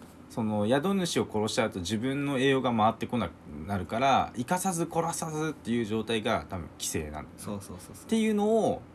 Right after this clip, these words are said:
Speaker 1: なんだろう、うまく例えてるというか、まあ、どっちがどっちなのか分かんないけど。
Speaker 2: そう。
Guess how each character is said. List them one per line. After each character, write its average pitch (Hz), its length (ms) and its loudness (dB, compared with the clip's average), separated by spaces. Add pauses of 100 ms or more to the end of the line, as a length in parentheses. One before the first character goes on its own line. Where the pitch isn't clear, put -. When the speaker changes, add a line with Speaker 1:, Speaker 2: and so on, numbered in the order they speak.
(520)
Speaker 1:
な 131 160 0
ん 104 60 2
だ 87 80 -2
ろ 73 80 -6 (220)
う、 160 40 -2
う 156 40 2
ま 165 160 6
く - 100 -10
例 143 280 6
え - 40 4
て 104 100 2
る 90 80 -2
と 90 100 -4
い 85 60 -2
う 78 40 -6
か、 67 120 -6
ま 131 120 6
あ、 127 40 6
ど 175 140 6
っ 202 60 4
ち - 140 -4
が 104 80 2
ど 98 100 2
っ - 20 -8
ち - 80 -8
な 85 80 -4
の 78 60 -6
か 78 80 -2
分 80 60 -6
か 85 80 -4
ん - 20 -6
な 78 60 -10
い - 20 -14
け - 80 -14
ど。 - 240 -12
Speaker 2:
そ - 180 -10
う。 - 20 -8